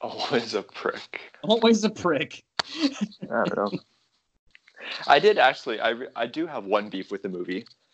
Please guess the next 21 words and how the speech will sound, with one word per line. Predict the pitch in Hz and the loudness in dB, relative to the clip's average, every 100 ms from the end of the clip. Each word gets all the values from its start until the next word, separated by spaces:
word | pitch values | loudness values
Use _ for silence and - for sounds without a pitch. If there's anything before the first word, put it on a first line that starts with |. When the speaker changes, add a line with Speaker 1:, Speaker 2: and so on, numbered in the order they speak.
| _ | _
Speaker 1:
Um, | - 104 95 92 - _ _ - | 4 6 6 2 -12 _ _ -4
and | 110 107 | -4 -2
it's | 110 - | -8 -8
that | - 117 110 - | -6 -4 -4 -4
I | 101 | -6
thought | - 131 - | -2 -2 -2
they | |
should | 127 - | -6 -4
have | 110 104 | -4 -4
introduced | 104 98 98 98 - - _ _ - | -8 -6 -6 -6 -10 -16 _ _ -8
more | 95 95 101 110 | 0 4 4 2
monsters | 110 110 - - 117 123 - | -2 -4 -4 -2 0 -2 -6
from | - 117 | -8 -6
the | 113 | 2
Godzilla | 113 113 120 | 2 2 -2
universe | 113 110 113 127 - | -2 -2 -2 -4 2
rather | 98 98 | 2 2
than, | 98 95 92 - - - - - _ _ | 2 2 0 -8 -18 -20 -20 -20 _ _
uh, | 101 95 - - | 6 6 4 -2
throw | - 107 107 | 0 2 2
in, | 104 98 | 0 -6